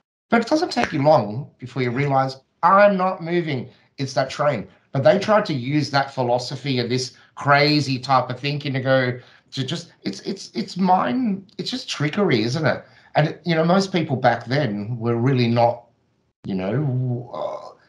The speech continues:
uh, could you question it? Really? You're gonna question it? Who, who would? But, but my point, people actually did, but they didn't get traction.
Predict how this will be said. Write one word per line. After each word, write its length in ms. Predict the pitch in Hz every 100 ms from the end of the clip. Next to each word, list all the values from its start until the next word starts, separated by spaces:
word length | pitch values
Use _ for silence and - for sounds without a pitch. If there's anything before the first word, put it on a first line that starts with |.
| - - -
uh, 120 | 120 -
could 180 | 185
you 60 | 156
question 500 | - 131 - - 311
it? 120 | - - _ -
Really? 340 | 104 101 127 254
You're 120 | 226
gonna 160 | 156 139
question 400 | 139 143 - 170
it? 180 | 185 - _ _ _ _ _ -
Who, 220 | 147 160
who 260 | 156 160 165
would? 380 | 143 156 - - _ _ _ - _ _
But, 240 | 180 190 - - - -
but 260 | 202 196 135
my 120 | -
point, 300 | - 262 - - -
people 340 | 185 190 135
actually 360 | 123 - 104 101
did, 280 | 190 135 - _ - - - - -
but 160 | 156 175
they 60 | 196
didn't 220 | 220 226
get 160 | 208
traction. 580 | - 202 208 - 120 -